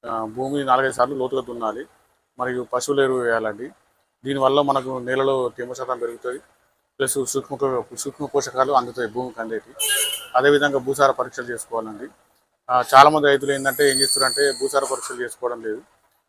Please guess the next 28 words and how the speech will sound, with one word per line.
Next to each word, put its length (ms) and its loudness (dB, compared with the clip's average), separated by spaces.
నేను 140 -6
ముఖ్యంగా 340 -2
రైతులకు 260 0
చెప్పాల్సింది 540 -4
ఏంటంటే, 440 -6
భూసార 240 2
పరీక్షలు 320 -2
ఖచ్చితంగా 360 -6
చేసుకోవాలని 420 -6
తెలియజేస్తున్నానండి. 760 -8
దీని 180 0
ఆధారంగా, 460 10
మన 180 0
భూసార 440 4
పరీక్షల 380 -2
ఆధారంగా 400 2
ఎరువులు 280 -4
వేసుకోవాలండి. 560 -8
ముఖ్యంగా 320 4
చూసుకుంటే, 380 -4
మనము 440 0
హెక్టార్కు 800 0
వంద 160 -6
నుంచి 200 -6
నూట 140 -12
ఇరవై 180 -8
కిలోల 340 -6
నత్రజని, 480 -8